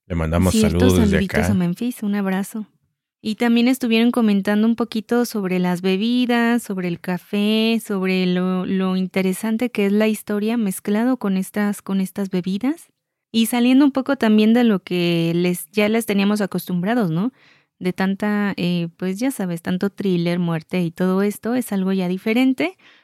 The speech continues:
Speaker 2: Eh, un poquito de historia que tanto nos gusta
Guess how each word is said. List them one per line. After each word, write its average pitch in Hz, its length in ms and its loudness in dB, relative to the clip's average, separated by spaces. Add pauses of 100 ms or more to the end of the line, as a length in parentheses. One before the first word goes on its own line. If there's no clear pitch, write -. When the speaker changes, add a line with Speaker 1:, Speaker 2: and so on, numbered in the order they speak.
(220)
Speaker 2:
Eh, 175 220 0
un 220 140 2
poquito 226 340 0
de 214 80 4
historia 214 380 0
que 196 160 -6
tanto 185 320 -2
nos 220 180 2
gusta 269 460 -2